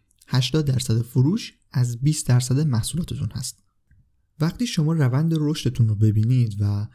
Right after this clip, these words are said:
بدونید که اون بیست درصد کالا همیشه مشتری داره و داره فروش میره، اینجا دیگه خودتون می‌تونید، اه، از قبل برنامه‌ریزی کنید و اون بیست درصد رو بخرید و به اصطلاح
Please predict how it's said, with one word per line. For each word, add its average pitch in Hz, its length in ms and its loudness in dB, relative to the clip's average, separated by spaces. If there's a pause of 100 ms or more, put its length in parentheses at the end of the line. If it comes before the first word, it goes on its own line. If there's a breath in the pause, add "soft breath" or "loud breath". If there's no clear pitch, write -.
(400 soft breath)
بدونید 156 400 2
که - 120 -4
اون 143 120 4
بیست 139 280 -4
درصد 110 340 0
کالا 113 400 0
همیشه 110 380 0
مشتری 117 420 2
داره 120 180 2
و 110 80 -2
داره 107 180 2
فروش 110 420 -6
میره، 123 380 2 (280 loud breath)
اینجا 156 220 4
دیگه 190 200 0
خودتون 185 300 0
می‌تونید، 165 440 -2 (400 loud breath)
اه، 120 200 2
از 123 160 0
قبل 143 180 -2
برنامه‌ریزی 110 640 0
کنید 151 380 0
و 127 220 2 (340 loud breath)
اون 143 160 2
بیست 120 220 2
درصد 113 380 0
رو 120 100 2
بخرید 165 440 -2
و 165 60 0
به 117 120 2
اصطلاح 120 680 -2